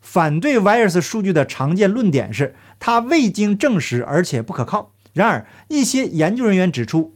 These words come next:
这个 virus 系统的目的并不是提供明确的答案，而是提供早期警告。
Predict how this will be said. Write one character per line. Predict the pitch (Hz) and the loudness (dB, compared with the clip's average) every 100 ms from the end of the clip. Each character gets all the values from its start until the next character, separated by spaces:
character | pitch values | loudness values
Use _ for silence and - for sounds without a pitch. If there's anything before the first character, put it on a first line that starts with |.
| - | -8
这 | 226 | -4
个 | 156 | -2
virus | 143 233 220 | 0 2 0
系 | 156 - 208 | -2 -6 -4
统 | 123 | -2
的 | 127 | -2
目 | 226 294 151 | 0 0 0
的 | 120 - _ | -2 -8 _
并 | 302 285 156 | -4 -2 -2
不 | 131 170 | -2 -4
是 | 214 | -4
提 | 131 - | -8 -8
供 | 156 190 - | -4 -4 -2
明 | 123 170 | -2 -2
确 | 226 | -2
的 | 170 | -4
答 | - | -4
案， | 113 180 - | -4 -4 -4
而 | 147 160 | 0 0
是 | 214 | 0
提 | - 214 | -4 -2
供 | 277 220 | 0 -2
早 | - 156 113 | -2 -2 -2
期 | 117 233 | -4 -6
警 | 151 120 | -4 -2
告。 | 131 208 - | 0 -2 -4